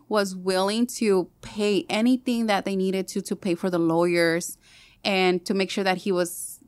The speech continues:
given the opportunity to fight his case outside the prison, right, or detention centers, 'cause he was, he navigated this,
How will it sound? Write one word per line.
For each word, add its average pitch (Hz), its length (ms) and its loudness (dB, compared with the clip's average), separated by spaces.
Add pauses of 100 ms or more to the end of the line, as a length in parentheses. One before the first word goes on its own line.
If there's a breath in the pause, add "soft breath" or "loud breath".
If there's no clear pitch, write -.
(260)
given 208 220 2
the 208 40 2
opportunity 202 440 0
to 185 140 -4
fight 175 280 0
his 190 160 -6
case 180 240 -2
outside 175 500 0
the 170 60 -8
prison, - 460 -6
right, 160 200 0
or 180 120 0
detention 170 540 -2
centers, 165 440 -4
'cause 165 140 -6
he 185 120 -4
was, 180 360 -2
he 220 140 -2
navigated 185 520 2
this, 170 220 -6